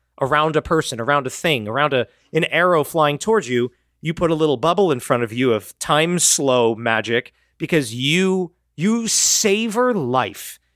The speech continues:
and you have an understanding. The Green Knight is such an understanding of time and the universe and how reality works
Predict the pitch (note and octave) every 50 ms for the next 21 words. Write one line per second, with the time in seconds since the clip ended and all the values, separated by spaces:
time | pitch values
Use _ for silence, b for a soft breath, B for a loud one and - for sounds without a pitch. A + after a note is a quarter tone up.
0 | _ _ - D3+ D3 C#3 F#3 G3+ G#3 G#3 F#3+ - - E3+ G3 G3+ F#3+ F#3+ F3 -
1 | - - - - E3 E3 E3+ F3+ F#3+ D3+ C#3 B2+ B2 A2+ C#3 B2 C#3+ E3+ G3+ A3
2 | G#3+ G3+ F3+ D#3+ - - - - - F3 E3 - A3 G#3 G3 F3+ D#3+ C#3+ - -
3 | - C#3+ C#3 C3+ C3+ A#2 A2 G#2 G2 G2+ - - B2+ A#2+ A#2 A2+ G#2+ - _ _
4 | _ _ _ - - G3+ F#3+ F3+ E3+ D#3 B2 B2+ B2+ B2 B2 C#3+ C3+ A#2+ A2 -
5 | G#3+ B3+ A#3+ G3 D#3 D3+ B2+ - - E3+ D3+ C#3+ - - F#3+ G3 G3+ E3+ B2 C3
6 | F3 F3+ F3 F#3 F#3+ G3+ G3+ G3+ G3+ F3 F3+ D#3 B2+ A2 B2+ D#3+ G#3 A3+ - -
7 | - -